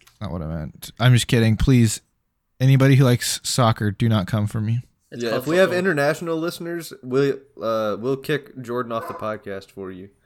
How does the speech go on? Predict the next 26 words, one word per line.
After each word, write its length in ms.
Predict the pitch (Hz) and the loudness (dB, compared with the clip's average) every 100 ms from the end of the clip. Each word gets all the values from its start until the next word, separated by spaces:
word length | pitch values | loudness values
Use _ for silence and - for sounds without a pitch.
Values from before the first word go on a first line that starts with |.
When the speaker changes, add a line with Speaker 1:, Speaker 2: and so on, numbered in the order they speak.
| _ _ | _ _
Speaker 3:
If 120 | 107 165 | -6 -4
Speaker 1:
Yeah. 100 | - | -2
Speaker 3:
you 60 | 113 | -4
really 120 | 104 | -4
want 120 | 101 | -8
us 120 | 101 - | -12 -10
to. 100 | 110 | -8
Speaker 1:
Yeah, 60 | - | -8
yeah, 60 | |
yeah, 80 | 87 85 78 | -10 -10 -10
yeah. 40 | |
Speaker 2:
Literally. 280 | 127 127 117 - | -8 -6 -8 -8
Speaker 3:
Since 260 | 123 110 | -14 -10
he 60 | 117 | -10
Speaker 2:
It'd 120 | - | -6
be 120 | 156 | -6
a 40 | 151 | -4
big, 80 | 143 | -4
it'd 200 | 151 123 | -6 -6
be 60 | |
a 20 | |
Speaker 3:
disgraced 400 | 120 131 120 147 | -8 -4 -4 -4
the 60 | 139 | -6
Speaker 2:
big 60 | 135 | -6
Speaker 3:
sacred 200 | 147 147 | -6 -4
Speaker 2:
impact. 200 | 123 | -4